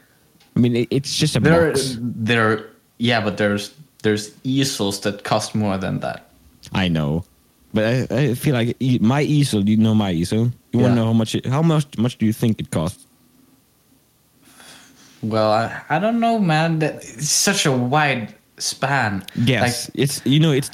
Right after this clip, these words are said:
Speaker 1: it's basically
Speaker 2: there's
Speaker 1: like an ordinary wooden easel.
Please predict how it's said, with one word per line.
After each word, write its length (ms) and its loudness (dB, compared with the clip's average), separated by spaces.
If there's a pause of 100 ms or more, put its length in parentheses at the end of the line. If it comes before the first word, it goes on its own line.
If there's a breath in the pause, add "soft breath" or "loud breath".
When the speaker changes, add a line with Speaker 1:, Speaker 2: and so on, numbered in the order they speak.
(100)
Speaker 1:
it's 120 -4
basically 300 0
Speaker 2:
there's 180 4
Speaker 1:
like 160 0
an 180 0
ordinary 420 2
wooden 520 2
easel. 320 2